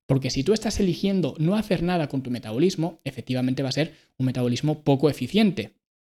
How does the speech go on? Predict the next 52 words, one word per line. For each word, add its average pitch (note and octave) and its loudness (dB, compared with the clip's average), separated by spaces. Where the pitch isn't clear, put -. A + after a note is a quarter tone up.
Así - 0
que F#3 0
si - -4
decides A3+ 0
trabajar E3 0
en C3+ 2
estos C3 -2
cuatro E3+ 2
pilares, F3+ 2
y B2+ -2
de A2+ -4
nuevo, C#3 0
fitness C3+ 0
en B2 -4
la A#2 -2
nube C3+ 2
punto A#2+ -4
com C3 0
barra B2 -2
seminario, C3+ 0
por E3 -8
si B2+ -12
quieres A#2+ -4
profundizar B2 -4
mucho B2 -2
más A#2+ -4
en C3+ 2
ello, G3+ 6
pero C#3+ 2
en C#3 2
cualquier D3+ 2
caso, F#3 0
si C#3+ -2
quieres G#3+ 2
trabajar E3+ 0
en C#3+ 2
estos - -4
cuatro G3+ -2
pilares, E3 0
poco F#3 4
a G#3+ 2
poco G#3 0
irás F3+ 2
viendo F#3 2
que D3+ 0
ese F3+ 0
metabolismo G3 2
que C#3+ -2
creías E3 4
que D3 4
era G3+ 4
lento, G3 2